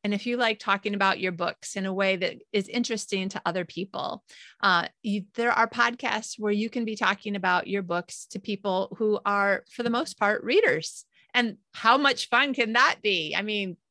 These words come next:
awesome, right? But also, as you know, if you're listening to my podcast very long,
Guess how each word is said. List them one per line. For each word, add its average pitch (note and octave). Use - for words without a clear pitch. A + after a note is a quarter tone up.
awesome, A3
right? G3
But A3
also, A#3
as G3
you G3
know, F3
if C4+
you're F#3+
listening F#3+
to A3
my A#3+
podcast G#3+
very G3+
long, F#3+